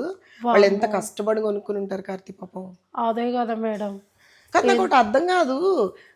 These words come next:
Speaker 1: ఇప్పుడు, ఆ, ఒక ఇంట్లో పడ్డారు, ఒక ఇంట్లో చాలా పోయినాయి. ఎంత వరస్ట్‌గా తయారయ్యారంటే ఆ దొంగలు కూడా.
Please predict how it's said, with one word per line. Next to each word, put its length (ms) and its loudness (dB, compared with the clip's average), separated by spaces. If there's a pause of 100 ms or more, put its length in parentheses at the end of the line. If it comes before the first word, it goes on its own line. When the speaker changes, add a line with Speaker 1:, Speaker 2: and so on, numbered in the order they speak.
(160)
Speaker 1:
ఇప్పుడు, 600 -2
ఆ, 80 0
ఒక 360 6
ఇంట్లో 480 4
పడ్డారు, 480 2
ఒక 340 -2
ఇంట్లో 260 -2
చాలా 200 0
పోయినాయి. 400 -4
ఎంత 140 -4
వరస్ట్‌గా 380 0
తయారయ్యారంటే 640 2
ఆ 20 2
దొంగలు 340 2
కూడా. 340 0